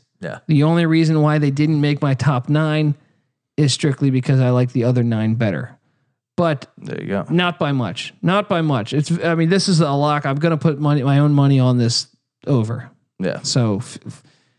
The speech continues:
Speaker 2: I'm all
Speaker 1: Take
Speaker 2: about it.
Speaker 1: from that what you will.
Speaker 2: Pat Fitzgerald does rarely, I mean, what, he won nine, ten, ten. You know, this guy's winning lots of games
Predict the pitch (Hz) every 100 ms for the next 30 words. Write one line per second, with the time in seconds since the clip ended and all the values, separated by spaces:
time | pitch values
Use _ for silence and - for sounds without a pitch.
0 | _ _ 147 180 190 165 160 151 135 120
1 | 117 110 107 - 104 90 78 165 190 202
2 | 185 180 160 151 156 127 139 160 180 180
3 | 165 135 110 117 - - - - _ -
4 | - - 147 123 143 120 127 135 131 127
5 | 143 151 151 147 139 - 151 151 147 147
6 | - 160 151 147 147 139 151 139 135 147
7 | - 156 139 135 139 131 127 127 117 120
8 | 113 107